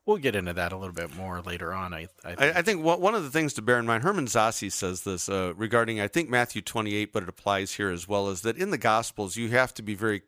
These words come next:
Speaker 2: careful not to overly distinguish the apostles from the disciples.
Speaker 1: Mm-hmm.
Speaker 2: They are sometimes, certainly the twelve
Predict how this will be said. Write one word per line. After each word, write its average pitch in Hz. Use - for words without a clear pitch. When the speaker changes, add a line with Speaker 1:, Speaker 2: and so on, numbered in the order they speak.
Speaker 2:
careful 104
not 113
to 110
overly 120
distinguish 95
the 104
apostles 92
from 104
the 90
disciples. 80
Speaker 1:
Mm-hmm. 135
Speaker 2:
They 135
are 185
sometimes, 101
certainly 139
the 107
twelve 131